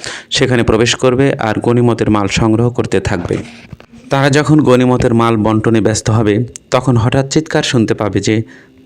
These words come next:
দাজ্জালের আবির্ভাব ঘটেছে। তখন তারা সমস্ত ধন সম্পদ ফেলে রেখে দাজ্জালের মোকাবেলায় ফিরে আসবে।" অপর একটি হাদিসে আব্দুল্লাহ ইবনু মাসউদ রাদিয়াল্লাহু তাআলা আনহু বলেন,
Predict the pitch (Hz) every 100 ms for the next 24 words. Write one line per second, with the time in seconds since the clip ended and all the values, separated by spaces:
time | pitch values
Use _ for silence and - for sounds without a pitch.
0 | 110 110 107 120 113 117 - 95 101 107
1 | 107 - 104 95 - - - - - -
2 | - - - 147 151 185 180 151 139 -
3 | 139 135 139 120 120 113 123 117 120 120
4 | 120 113 110 - 117 107 107 92 110 110
5 | 104 104 104 101 101 104 - - - 120
6 | 104 101 - - - - - _ - -
7 | - - 127 147 165 165 139 123 110 117
8 | 139 135 135 120 104 131 127 131 120 113
9 | 113 - 139 139 117 110 113 110 101 104
10 | 104 110 104 107 101 107